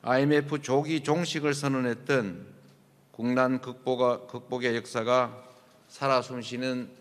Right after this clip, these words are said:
현장입니다. 이십여 년 전 우리는 함께 힘을 모으고 노력하면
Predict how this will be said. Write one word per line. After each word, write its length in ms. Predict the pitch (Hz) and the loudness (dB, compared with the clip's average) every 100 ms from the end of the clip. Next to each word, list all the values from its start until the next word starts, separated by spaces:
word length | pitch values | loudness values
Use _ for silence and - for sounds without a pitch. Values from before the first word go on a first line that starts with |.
| - _ _ | -20 _ _
현장입니다. 760 | - 117 113 113 95 90 82 85 - _ - - - - - _ _ _ _ _ - | -4 -2 0 -2 -2 -4 -8 -18 -20 _ -20 -20 -20 -20 -20 _ _ _ _ _ -4
이십여 420 | 151 151 175 165 | -2 0 2 2
년 200 | 156 151 | 4 4
전 220 | 139 147 | 4 4
우리는 560 | 139 131 143 151 92 - - - - | 4 2 2 2 0 -6 -16 -20 -20
함께 460 | - - 185 185 160 | -10 -4 -4 -2 -2
힘을 320 | 143 170 170 | -2 0 0
모으고 380 | 156 147 139 139 | 4 4 4 4
노력하면 880 | 131 131 131 127 135 143 107 90 | 4 2 0 0 2 2 2 -4